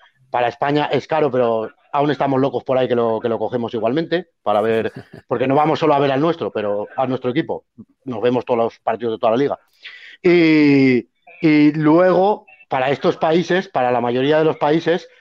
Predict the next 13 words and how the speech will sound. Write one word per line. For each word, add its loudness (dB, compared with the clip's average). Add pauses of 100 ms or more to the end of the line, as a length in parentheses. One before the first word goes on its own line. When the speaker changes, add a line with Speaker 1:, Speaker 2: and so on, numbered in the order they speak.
Speaker 1:
cada 0
uno 0
tiene -2
como -2
su -10
tele 0
local 0 (220)
que -2
lo 0
retransmite -4
gratis. -6
O -20
sea, -2